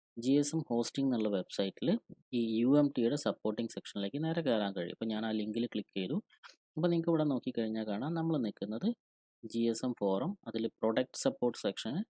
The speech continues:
അതിൽ hardware and software product official support-ിൽ അതിൻ്റെ ഉള്ളിൽ നേരിട്ട് എവിടെ എത്തി? യു എം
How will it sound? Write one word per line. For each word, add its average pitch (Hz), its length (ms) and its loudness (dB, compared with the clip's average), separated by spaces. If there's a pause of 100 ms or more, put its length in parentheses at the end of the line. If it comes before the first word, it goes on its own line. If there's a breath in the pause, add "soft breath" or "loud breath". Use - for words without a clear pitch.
(380)
അതിൽ 117 200 0
hardware 110 460 0
and 147 120 -4
software 143 360 -2
product 107 380 0
official 113 400 -4
support-ിൽ 98 460 -4 (500)
അതിൻ്റെ 160 300 4
ഉള്ളിൽ 110 260 2 (100)
നേരിട്ട് 110 340 0
എവിടെ 101 200 0
എത്തി? 95 180 -8 (280)
യു 107 140 0
എം 117 100 -2